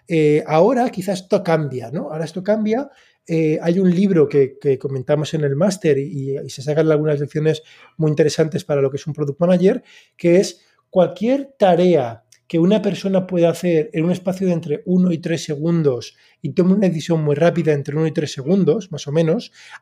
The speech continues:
aunque requiera que hayas estudiado una carrera, ¿vale? Pero como que reacciones, que tardas ese tiempo en reaccionar,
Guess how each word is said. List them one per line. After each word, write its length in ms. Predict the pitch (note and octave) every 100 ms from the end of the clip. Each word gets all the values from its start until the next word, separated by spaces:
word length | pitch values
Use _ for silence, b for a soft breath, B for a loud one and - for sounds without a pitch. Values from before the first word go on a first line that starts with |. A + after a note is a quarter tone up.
| -
aunque 280 | A3 G3+
requiera 360 | G#3+ G#3 C4 D4+
que 80 | C#4+
hayas 140 | A3+
estudiado 260 | F#3+ G#3+ G3
una 120 | F#3
carrera, 460 | F#3 C#3 C3+ B2 - _
¿vale? 280 | - E3+ C4 B B B
Pero 220 | F3+ F3+
como 200 | F3+ F3+
que 120 | F3+
reacciones, 460 | F3+ - G#3+ B3 -
que 160 | -
tardas 340 | F#3 F3+ F3+ -
ese 200 | F3+ F3
tiempo 600 | F3 E3 F3 F#3 D#4 D#4 _ _ -
en 160 | E3+
reaccionar, 680 | D3 D#3+ D3+ D#3+ D#3 C#4+ D#4